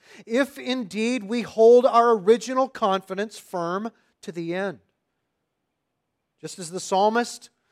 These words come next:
just as the psalmist David has his antenna up, lest he and his contemporaries be like the wilderness generation, so the author of Hebrews is saying,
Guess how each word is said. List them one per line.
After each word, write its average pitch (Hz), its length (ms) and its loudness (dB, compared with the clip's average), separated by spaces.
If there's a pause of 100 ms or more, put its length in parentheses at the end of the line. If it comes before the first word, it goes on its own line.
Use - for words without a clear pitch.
just - 180 -18
as 196 120 -12
the 190 60 -12
psalmist 226 500 -2
David 226 320 0
has 208 240 -4
his 240 180 -4
antenna 247 500 -2
up, 233 380 0 (300)
lest 240 320 2
he 262 240 -2
and 240 80 -2
his 240 180 -4
contemporaries 247 800 -4 (300)
be 247 180 0
like 240 280 6
the 226 160 -6
wilderness 240 500 2
generation, 240 720 0 (840)
so 226 380 4
the 202 180 2
author 226 300 4
of 214 60 -6
Hebrews 233 340 -6
is 190 100 -14
saying, 220 280 -4